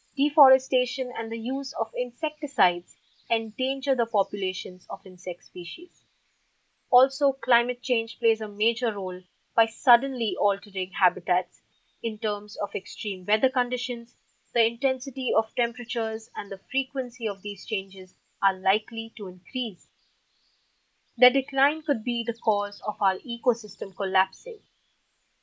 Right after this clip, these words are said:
Since all species, ecosystems, and their genetic compositions are closely interlinked, a single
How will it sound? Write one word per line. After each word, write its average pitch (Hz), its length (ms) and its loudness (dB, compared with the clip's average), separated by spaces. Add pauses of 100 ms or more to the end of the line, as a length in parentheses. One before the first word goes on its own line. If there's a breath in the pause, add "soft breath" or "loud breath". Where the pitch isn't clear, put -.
Since 214 340 -2
all 247 280 6
species, 233 640 -6 (120)
ecosystems, 214 840 -4 (320)
and 214 180 -2
their 214 140 0
genetic 226 540 -4
compositions 190 920 -4
are 190 220 -2
closely 254 580 0
interlinked, 185 600 -6 (580)
a 214 80 0 (180)
single 277 440 0